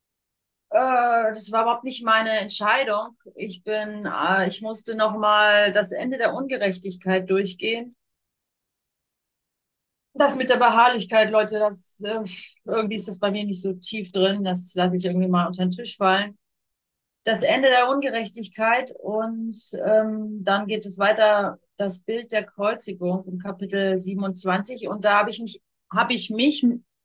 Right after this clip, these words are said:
oder uns regelrecht in einen Knoten geritten,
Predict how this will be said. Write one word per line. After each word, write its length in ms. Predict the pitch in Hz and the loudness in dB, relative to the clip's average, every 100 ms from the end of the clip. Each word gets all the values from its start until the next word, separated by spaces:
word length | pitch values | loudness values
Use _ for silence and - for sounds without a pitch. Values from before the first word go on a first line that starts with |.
| _ | _
oder 240 | - 175 - | -2 0 2
uns 460 | 233 311 302 - - | 4 2 2 -4 -2
regelrecht 540 | 233 247 220 226 - | 0 2 0 -2 -6
in 200 | - 214 | -8 -4
einen 260 | 123 202 196 | -2 -4 -6
Knoten 480 | - 247 392 - 214 | -4 0 0 0 -4
geritten, 600 | 185 180 180 233 302 | -2 -2 -2 -4 -6